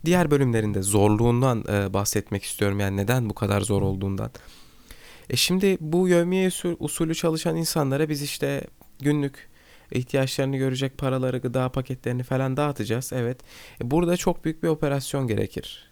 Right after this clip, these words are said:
Yani uzun bir çalışma, tespit vesaire vesaire ki burada bir de, e, bu işin adli boyutu olacaktır. Adli boyutu nasıl olur? O da şu şekilde olucu-, olur.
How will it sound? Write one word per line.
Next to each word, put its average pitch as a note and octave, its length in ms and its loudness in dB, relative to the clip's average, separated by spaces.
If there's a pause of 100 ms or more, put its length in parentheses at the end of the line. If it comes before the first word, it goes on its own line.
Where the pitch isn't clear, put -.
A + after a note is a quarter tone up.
(120)
Yani A2 320 -2
uzun A2+ 360 -2
bir B2+ 60 -2
çalışma, B2 560 -4
tespit - 640 -8
vesaire A#2+ 480 -2
vesaire B2 440 -2
ki B2+ 380 -4 (720)
burada F3 260 0
bir F3+ 80 0
de, G3+ 200 2
e, C#3+ 320 -2
bu D3 100 0
işin D#3 180 -4
adli D3 340 -2
boyutu A#2 300 -2
olacaktır. G2+ 580 -2
Adli C3+ 360 2
boyutu E3+ 300 0
nasıl - 340 -2
olur? D3+ 320 -4
O E3+ 120 0
da F#3 100 4
şu - 180 -6
şekilde C#3+ 360 0
olucu-, A2 280 -2
olur. C3 340 -2